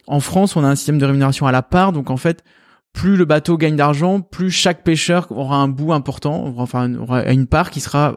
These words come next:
euh, importante en termes de, de valeur absolue. Euh, par contre, il y a des pays européens, notamment dans les pays du Nord, où ils sont passés sur des systèmes de rémunération forfaitaire. Et en gros, là, les marins gagnent un salaire fixe,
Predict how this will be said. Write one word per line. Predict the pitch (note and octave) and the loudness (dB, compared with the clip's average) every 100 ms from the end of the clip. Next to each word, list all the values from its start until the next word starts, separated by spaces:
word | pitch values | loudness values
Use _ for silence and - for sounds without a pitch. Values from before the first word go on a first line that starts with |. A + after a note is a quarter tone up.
| - | -6
euh, | B2 | -4
importante | C#3 C#3+ C#3 - F3+ - - | -2 -2 -2 -2 -4 -4 -8
en | B2+ | -8
termes | B2 D3 C#3+ | -2 -2 0
de, | B2+ B2+ - - - - | -2 -6 -8 -20 -20 -6
de | - | 0
valeur | C#3 C#3+ | 2 2
absolue. | C#3+ - - - _ _ - - _ | 0 -2 -10 -12 _ _ -20 -20 _
Euh, | A#2+ B2+ | 0 0
par | B2 C#3+ C#3 | 2 0 2
contre, | F#3 G#3+ G3+ | 2 4 2
il | |
y | D3+ | 2
a | |
des | C3+ | 0
pays | - E3 E3 | 2 2 4
européens, | D#3 C#3+ D#3 D3+ | 2 0 2 2
notamment | C#3+ B2+ B2+ B2+ | 2 0 0 0
dans | B2 | 0
les | A#2 | -2
pays | A#2+ | -4
du | B2 B2+ | -4 0
Nord, | D3 G3 G#3 | 2 2 -2
où | - | -8
ils | C3 | -6
sont | C#3 | -2
passés | C#3 - | -2 -2
sur | C#3 | -2
des | C3+ | -4
systèmes | B2+ C#3 | -2 0
de | C3 | 0
rémunération | B2+ B2+ B2 B2+ B2 | 0 0 0 -2 -6
forfaitaire. | A#2 F3+ - D3 D3+ E3+ - _ _ - _ | -4 -4 -2 -4 -4 -8 -10 _ _ -20 _
Et | B2+ | 2
en | C3 | 2
gros, | C3 D#3+ | 4 4
là, | F3+ | 4
les | C3+ C3 | 2 0
marins | B2+ D3+ F3 | 2 2 4
gagnent | C#3 D3 | 4 2
un | B2 | 0
salaire | - D3 B2+ - | 0 0 0 -2
fixe, | - F#3+ - - | -2 -2 -4 -12